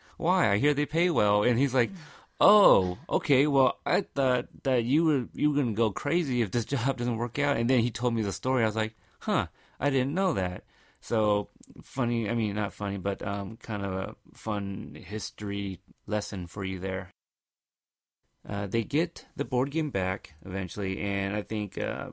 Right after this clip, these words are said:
Peter hung upside down on a tree or something and was able to get this board that was, um, kinda, uh, floating down the stream and, and what have you. But, uh,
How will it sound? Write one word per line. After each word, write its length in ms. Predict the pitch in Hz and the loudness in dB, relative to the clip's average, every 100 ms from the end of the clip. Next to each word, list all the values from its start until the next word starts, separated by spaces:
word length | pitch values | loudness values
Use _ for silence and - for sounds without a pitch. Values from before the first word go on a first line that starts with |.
| - | -8
Peter 440 | 110 104 104 - - | -4 -2 -2 -4 -8
hung 300 | 104 101 101 | -6 -4 -2
upside 360 | 104 - 95 | -2 -4 -4
down 360 | 95 95 98 98 | -2 -4 -2 -2
on 220 | 98 95 | -2 -4
a 60 | 92 | -6
tree 360 | - 92 95 | -6 -4 -2
or 100 | 95 | -2
something 440 | 92 98 87 95 92 | -4 -6 -6 -6 -4
and 180 | 92 92 | -4 -4
was 160 | 87 - - - _ | -4 -8 -20 -20 _
able 240 | 110 101 98 | -4 -2 -2
to 100 | 98 | -4
get 220 | 104 92 | -4 -4
this 100 | 87 | -6
board 340 | 107 104 98 | -2 0 0
that 160 | 98 98 | -4 -4
was, 200 | 98 92 | -6 -6
um, 280 | 95 95 90 _ _ _ _ | -6 -6 -10 _ _ _ _
kinda, 280 | - 101 95 | -8 -6 -4
uh, 380 | 92 - 95 92 | -6 -6 -8 -8
floating 560 | - 117 113 110 110 | 0 2 4 2 0
down 360 | 104 104 107 104 | -2 -2 -2 -4
the 80 | 98 | -6
stream 800 | - 107 104 104 104 104 101 101 | -6 -4 -2 -2 -2 -4 -4 -4
and, 240 | 92 85 _ _ _ _ | -6 -8 _ _ _ _
and 160 | 110 92 | -8 -4
what 100 | 95 | -2
have 280 | 98 104 95 | -2 -2 -2
you. 180 | 98 | -2
But, 380 | 87 101 98 95 - - - _ | -2 -2 -2 -2 -8 -20 -20 _
uh, 340 | - - - | -8 -4 -4